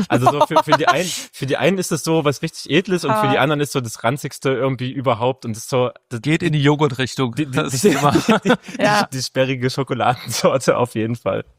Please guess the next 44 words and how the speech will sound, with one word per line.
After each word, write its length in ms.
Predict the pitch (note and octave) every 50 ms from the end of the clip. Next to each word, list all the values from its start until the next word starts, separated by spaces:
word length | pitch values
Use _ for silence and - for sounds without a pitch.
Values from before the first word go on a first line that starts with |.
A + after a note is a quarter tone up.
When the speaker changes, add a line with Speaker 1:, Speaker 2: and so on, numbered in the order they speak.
| _ _ _
Speaker 3:
Ja, 200 | A2 G#2 G#2+ G#2+
Mann. 260 | A2 G#2+ G#2+ A2 A2+ - - _ _ _
Speaker 1:
Jo. 300 | - G2 G2+ F#2+ - _ _ _ _ _ _ _ _ _ _ _ _ _ _ _ _ _ _ _ _ _ B2
Speaker 3:
Okay. 320 | A#2 - - A#2 G#2 G2 - _
Speaker 1:
Leo, 440 | A2 G2 G#2 A2+ A2+ G#2 A2 B2 - _ _
schieß 220 | - - A2 - -
Speaker 3:
Ich 60 | A#2+
hab 60 | A#2
Speaker 1:
weiter. 100 | C3+ B2+
Speaker 3:
bei 60 | B2 B2
mir 160 | B2+ C3 C3
auf 80 | B2 -
der 100 | - G#2+
drei, 420 | - - - A2+ A2+ A2+ A#2 A2+ - - -
ähm, 600 | A2+ G#2 G2+ G#2 G#2 G#2 G2+ G2+ G2+ G2+ G#2+ A2 _ _ _ _ _ _ _ _ _ _ _ _ _ _ _ _ _ _ _ _ _ _ _ _ _ _ _ -
es 120 | - -
gibt 100 | E3+ -
so 80 | F#3+ D#3
aus 80 | A#2+
persönlicher 480 | - - B2 A2+ B2+ D#3 E3 D3+ C3 C#3
anekdotischer 420 | - B2+ A#2+ G#2+ C3 C3 C3 C3 B2
Sicht, 280 | B2+ C3 - - C#3 - _ _ _ -
es 120 | - -
gibt 160 | - F#3 - -
ja 80 | D3+
auch 40 | C3+
so 120 | - C#3+ B2+
Schokolade, 640 | - C3 - A#2+ A#2 A#2+ C#3 D3+ D3 D3 D3 D3+ C#3+
die 160 | - - A#2
isst 160 | - A#2+ -
man 140 | - C3 A#2
so 60 | A#2+ A#2
in 40 | A2+
bestimmten 280 | A2+ - - A#2+ A#2+
Momenten 340 | B2 A#2 A2+ A#2 A#2 A2+ A2
gerne. 320 | G#2 F#2+ F2+ F2 G#2 G#2+ - _ _ _ _ _ _ _ _ _ _ _ _ _
Und 260 | _ B2+ B2+ B2 A#2+ - _
sagen 240 | - - E3+ - -
wir 40 | -
mal 100 | - -
so, 80 | D3+ -
Speaker 2:
<laughs> 400 | - D5 D5 C#5+ C#5+ - - -
Speaker 3:
vielleicht 400 | F3 D#3+ E3+ G3 A3 F3+ - -
wurde 460 | E3 F#3 F#3+ F3+ F#3+ F#3 F#3 F3